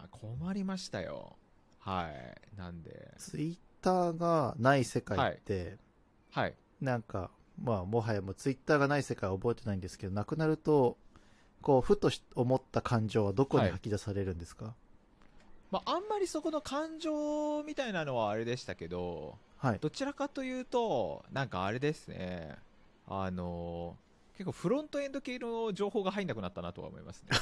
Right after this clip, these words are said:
Speaker 2: <laughs> それは重要じゃないですか。
Speaker 1: そうそうそう。それめっちゃ重要なんですけど、意外とその、
Speaker 2: はい。
Speaker 1: なんかやっぱウェブ系の開発の人とかってよくつぶやいてたりとか、
Speaker 2: はいはいはい。
Speaker 1: まあ、そういうのがあるんで、僕のメインの情報って割とそのTwitterから、あの、
Speaker 2: あー。
Speaker 1: 取ってたところがあっ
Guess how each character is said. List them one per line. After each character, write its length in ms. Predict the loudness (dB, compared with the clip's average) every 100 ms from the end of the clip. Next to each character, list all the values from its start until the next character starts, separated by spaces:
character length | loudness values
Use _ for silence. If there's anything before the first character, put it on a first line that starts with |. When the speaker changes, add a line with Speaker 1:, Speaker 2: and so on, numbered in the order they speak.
| 0 -4
Speaker 2:
<laughs> 280 | -4 -6 -10
そ 220 | -4 2
れ 100 | 4
は 80 | 4
重 260 | 4 4
要 140 | 6 4
じ 100 | 2
ゃ 40 |
な 60 | -4
い 20 |
で 60 | -14
す 120 | -12
か。 120 | -10 -12 -14 -8
Speaker 1:
そ 160 | 2
う 40 | 2
そ 120 | 6
う 40 |
そ 100 | 4
う。 40 | 4
そ 140 | 4
れ 80 | 2
め 140 | 2
っ 40 | -2 -2
ち 80 |
ゃ 60 | -2
重 100 | 0
要 160 | 0 0
な 100 | -2
ん 40 |
で 80 | -6
す 100 | -8
け 80 | -6
ど、 300 | -6 -6 -6
意 120 | -4
外 200 | 0 0
と 100 | 0
そ 160 | -2
の、 380 | -4 -2 -2 -2
Speaker 2:
は 60 | -6 -12 -10
い。 40 |
Speaker 1:
な 60 | -8
ん 20 |
か 80 | -4
や 60 | -4
っ 20 |
ぱ 100 | -4
ウ 140 | -4
ェ 140 | -2 -4
ブ 120 | -4
系 180 | -4 -4
の 100 | -4
開 180 | -4
発 180 | -6 -6
の 60 | -8
人 160 | -8
と 80 | -8
か 80 | -8
っ 20 |
て 80 | -6
よ 80 | -6
く 100 | -6
つ 140 | -6
ぶ 80 | -2
や 60 | -2
い 40 |
て 60 | -4
た 60 |
り 100 | -10
と 100 | -14
か、 220 | -14 -14 -14 -20 -6
Speaker 2:
は 100 | 2
い 20 |
は 40 | 2
い 20 |
は 0 |
い。 40 | 2
Speaker 1:
ま 60 | -4
あ、 40 |
そ 120 | -2
う 20 |
い 40 | -2
う 20 |
の 80 | -2
が 80 | -2
あ 60 |
る 80 | -4
ん 40 |
で、 80 | -6
僕 180 | -6 -6
の 100 | -4
メ 120 | -4
イ 40 | -4
ン 20 |
の 80 | -6
情 160 | -6
報 120 | -6 -6
っ 20 |
て 60 | -4
割 200 | -4 -4
と 100 | -6
そ 120 | -6
の 100 | -8
Twitter 440 | -8 -6 -2 -2
か 120 | 0
ら、 600 | 0 0 0 -4 -4 -4 -4
あ 80 |
の、 140 | -6 0
Speaker 2:
あ 60 | 2
ー。 920 | 2 0 -4 -6 -8 -14 -20 -14 -8
Speaker 1:
取 100 | -8
っ 20 |
て 80 | -8
た 100 | -10
と 100 | -6
こ 100 | -6
ろ 80 |
が 120 | -6
あ 40 |
っ 40 | -8